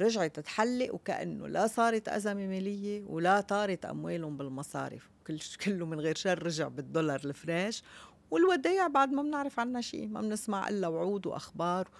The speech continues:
وقانون بده يطلع وقانون مرتبط بإصلاح المصارف وبعدنا ناطرين.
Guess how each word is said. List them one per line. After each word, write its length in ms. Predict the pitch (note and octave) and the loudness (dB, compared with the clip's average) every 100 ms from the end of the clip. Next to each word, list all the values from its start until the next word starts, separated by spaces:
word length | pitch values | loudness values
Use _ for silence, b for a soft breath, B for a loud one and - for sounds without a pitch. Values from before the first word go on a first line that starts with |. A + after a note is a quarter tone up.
| B B | B B
وقانون 520 | C#3 A#2+ F3 F3+ F3+ | 2 4 4 0 -2
بده 240 | E3+ D3+ D3+ | -2 -2 -2
يطلع 480 | F3 - F#3+ F3+ | -4 -4 -2 0
وقانون 420 | F3 - D#3 D#3+ D#3 | -2 -4 -4 -6 -6
مرتبط 320 | E3 - D3+ | -6 -6 -6
بإصلاح 420 | C3 D3 - D#3+ D#3 | -4 -6 -4 -6 -4
المصارف 600 | C3+ D3 F#3 F3+ F#3+ G3+ - | -8 -6 -2 -2 -2 -6 -10
وبعدنا 640 | C3+ C3 C#3 D3+ D3+ D#3+ E3+ - | -8 -4 -4 -4 -4 -6 -8 -10
ناطرين. 380 | C3+ - - | -10 -10 -18